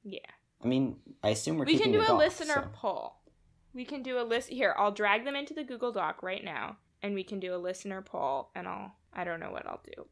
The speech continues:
Speaker 1: but it'll be exciting.
Speaker 2: And for our listener poll, I mean, oh,
Speaker 1: We'll
Speaker 2: no,
Speaker 1: link
Speaker 2: no,
Speaker 1: a
Speaker 2: you don't,
Speaker 1: Google fo-
Speaker 2: no, you don't need the actual gray and beige. You just need the picture of the house.
Speaker 1: Oh, you're right.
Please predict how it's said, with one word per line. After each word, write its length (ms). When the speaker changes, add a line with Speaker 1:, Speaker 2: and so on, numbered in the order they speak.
Speaker 1:
but 300
it'll 220
be 180
exciting. 560
Speaker 2:
And 200
for 200
our 60
listener 380
poll, 360
I 80
mean, 300
oh, 80
Speaker 1:
We'll 140
Speaker 2:
no, 60
Speaker 1:
link 140
Speaker 2:
no, 60
Speaker 1:
a 40
Speaker 2:
you 80
don't, 180
Speaker 1:
Google 140
fo- 260
Speaker 2:
no, 180
you 200
don't 220
need 220
the 80
actual 400
gray 320
and 140
beige. 400
You 60
just 180
need 140
the 80
picture 260
of 60
the 60
house. 280
Speaker 1:
Oh, 140
you're 240
right. 320